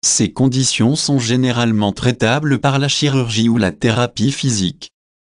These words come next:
Les personnes touchées par une tendinite du biceps peuvent ressentir une douleur à l'avant de l'épaule, qui peut s'aggraver la nuit.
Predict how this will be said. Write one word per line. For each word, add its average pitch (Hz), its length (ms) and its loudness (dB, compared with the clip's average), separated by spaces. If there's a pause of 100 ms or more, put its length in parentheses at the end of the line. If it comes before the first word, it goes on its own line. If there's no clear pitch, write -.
(240)
Les 98 200 2
personnes 123 500 0
touchées 135 380 0
par 131 200 0
une 92 140 2
tendinite 135 540 2
du 107 160 0
biceps 101 580 -2
peuvent 104 240 0
ressentir 120 640 0
une 101 140 2
douleur 127 400 0
à 120 80 2
l'avant 95 320 2
de 92 80 2
l'épaule, 90 680 2 (260)
qui 104 160 -2
peut 113 180 0
s'aggraver 104 580 0
la 135 120 0
nuit. 90 320 0